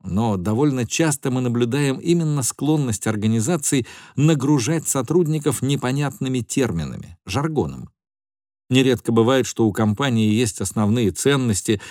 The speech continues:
стратегические приоритеты, миссия, видение, этический кодекс, ключевые компетенции и тому подобное, но всё это не более чем громкие слова.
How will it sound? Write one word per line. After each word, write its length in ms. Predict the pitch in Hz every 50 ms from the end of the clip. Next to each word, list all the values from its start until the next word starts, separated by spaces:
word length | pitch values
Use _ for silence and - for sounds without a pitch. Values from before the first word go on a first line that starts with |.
| -
стратегические 1000 | - - - 156 147 127 143 147 147 170 156 - - - - - - 113 101 92 87
приоритеты, 880 | - - 147 147 127 110 104 101 90 - - 139 147 131 - - 113 101
миссия, 760 | 82 90 107 143 156 127 107 - - - 110 104 98 98 87
видение, 840 | 82 95 95 85 113 170 165 127 104 110 107 101 98 95 90 85 - - - - -
этический 680 | 143 143 - 185 175 - - 117 - - - 101 95
кодекс, 580 | 82 - - 135 156 151 135 104 95 85 - -
ключевые 600 | - - 107 135 123 - 147 147 165 156 135 110
компетенции 960 | - - 104 98 - 107 101 - 151 180 170 135 117 - - 123 110 95 - - - - -
и 80 | 151
тому 300 | 143 147 139 143 143 127
подобное, 680 | 107 - 113 123 160 185 170 139 127 131 131 123 110 - - - - _ _ _ _
но 160 | - 160 156 127
всё 260 | - - - 160 151
это 260 | 135 113 - - 110
не 160 | 104 101 104
более 420 | 95 87 107 139 127 110 107 101 92
чем 280 | - - 95 92 92
громкие 520 | 85 95 101 117 110 95 90 - - 95 90
слова. 560 | - - 92 92 98 98 92 87 78 71